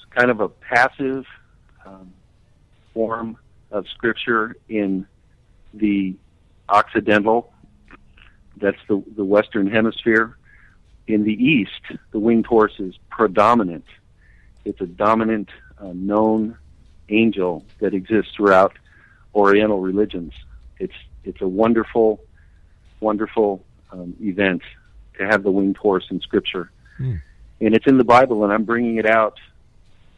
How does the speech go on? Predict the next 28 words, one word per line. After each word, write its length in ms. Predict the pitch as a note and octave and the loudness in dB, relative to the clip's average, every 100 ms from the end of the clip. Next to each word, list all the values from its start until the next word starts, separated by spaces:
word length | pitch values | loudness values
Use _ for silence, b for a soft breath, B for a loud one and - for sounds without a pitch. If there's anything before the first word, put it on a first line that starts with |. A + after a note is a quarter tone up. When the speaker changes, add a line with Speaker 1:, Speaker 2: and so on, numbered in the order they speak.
| _ _ _ _ _ _ _ _ _ _ _ _ _ - - - _ _ _ _ _ _ _ _ _ _ _ _ _ _ _ _ _ - _ b b b b _ - | _ _ _ _ _ _ _ _ _ _ _ _ _ -20 -20 -20 _ _ _ _ _ _ _ _ _ _ _ _ _ _ _ _ _ -20 _ b b b b _ 0
Speaker 2:
Daryl, 300 | B2 F3 B2+ | 4 6 4
are 100 | C3 | 4
you 120 | B2 | 4
there, 380 | A#2+ E3 A#2 F#2 | 4 2 0 0
or, 40 | A#2 - | -2 0
or 120 | A#2 | 2
did 180 | B2 A2+ | 2 2
we 80 | |
lose 240 | G#2+ G2 D#2+ | 2 0 0
you? 140 | D2 C#2+ _ _ _ _ - - - _ - _ _ _ _ _ _ _ _ - _ _ _ _ _ _ _ _ _ _ _ _ _ _ _ _ _ _ _ _ - | -4 -6 _ _ _ _ -20 -20 -20 _ -20 _ _ _ _ _ _ _ _ -20 _ _ _ _ _ _ _ _ _ _ _ _ _ _ _ _ _ _ _ _ -2
Oh, 300 | D3 F#3 - | 0 0 0
Exonation, 580 | A2+ - A#2+ A2+ C3+ A#2 | 0 2 2 2 2 0
it 60 | F#2+ | 0
seems 280 | C3 B2 A#2 | 2 2 2
that 240 | A#2 - | 0 0
we 160 | A2+ G#2 | 2 2
have 220 | G#2+ G2 | 2 2
lost, 440 | A2 D#3+ D#3+ - | 0 0 -4 -4
uh, 60 | G#2 | -2
Daryl, 400 | G2+ B2+ B2 G#2 | 2 2 2 0
so 120 | - | -4
we're 140 | B2+ D3+ | -4 -2
going 180 | C3+ | -4
to, 240 | A#2 B2 G#2+ | 0 0 2
Daryl, 240 | C#3+ D#3+ | 0 0
are 120 | C3+ | 2
you 80 | C3+ | 2
there? 240 | B2 E3 | 0 -2